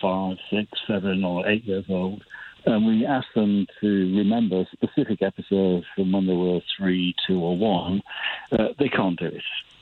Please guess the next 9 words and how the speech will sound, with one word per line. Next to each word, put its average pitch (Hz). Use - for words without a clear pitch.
Mm, 104
and, 120
and, 113
uh, 117
as 120
they 110
get 117
older, 98
even 107